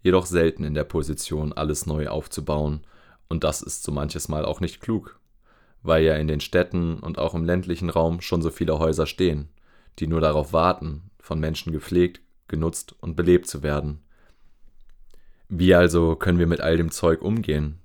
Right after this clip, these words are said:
das als Listtechnik hergestellt wurde und nun unter Androhung des Zerfalls von uns erwartet, weiter, eben diesen Zerfall überlistend,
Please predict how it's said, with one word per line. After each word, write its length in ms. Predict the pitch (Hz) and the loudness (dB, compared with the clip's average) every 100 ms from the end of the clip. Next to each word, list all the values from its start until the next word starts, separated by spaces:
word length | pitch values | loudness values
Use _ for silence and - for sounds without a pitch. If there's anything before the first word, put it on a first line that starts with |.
| - | -2
das 180 | 82 - | -2 0
als 240 | 80 - | -4 0
Listtechnik 680 | 87 92 - 80 73 76 - | 0 0 -4 -6 -6 -8 -4
hergestellt 560 | 76 73 - 78 73 82 | -4 -4 -2 -2 0 0
wurde 340 | 78 76 78 - - - - | 0 0 -4 -12 -20 -16 -10
und 180 | - 73 | -6 -2
nun 360 | 85 90 92 90 | 0 2 0 -4
unter 280 | - 80 85 | -8 -6 -2
Androhung 500 | 87 87 85 82 82 | 0 0 2 2 2
des 180 | 78 - | -2 -2
Zerfalls 520 | - - 82 85 85 | -4 -2 0 0 0
von 180 | - 82 | -4 -4
uns 200 | 90 90 | -4 -4
erwartet, 640 | 78 76 76 - 85 - - _ - | -4 -2 -2 -2 -4 -8 -20 _ -2
weiter, 560 | 78 82 - 78 78 - - | 0 2 0 -4 -6 -10 -4
eben 240 | 80 76 | -2 -2
diesen 220 | 80 80 | -2 -4
Zerfall 420 | - 78 - 80 | -4 -6 -2 -2
überlistend, 800 | - 73 78 98 - - 80 - | 0 0 0 0 -2 -8 -10 -12